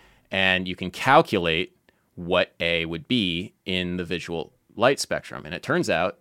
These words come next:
it's orange. And there's actually a great chart that you can find on New Age websites,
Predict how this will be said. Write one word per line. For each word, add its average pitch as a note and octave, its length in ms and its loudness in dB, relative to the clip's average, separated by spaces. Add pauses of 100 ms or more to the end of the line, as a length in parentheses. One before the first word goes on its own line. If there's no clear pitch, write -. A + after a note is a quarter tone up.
it's E2+ 380 -6
orange. - 580 -4 (220)
And F#2+ 560 0
there's G2 220 -4
actually F2+ 300 0
a F2 40 0
great F2 220 -2
chart F2 300 0
that E2+ 100 -6
you F#2 80 -4
can A2 120 0
find F2 360 0
on F2+ 120 0
New E2+ 160 -2
Age F2 220 -2
websites, E2 600 -2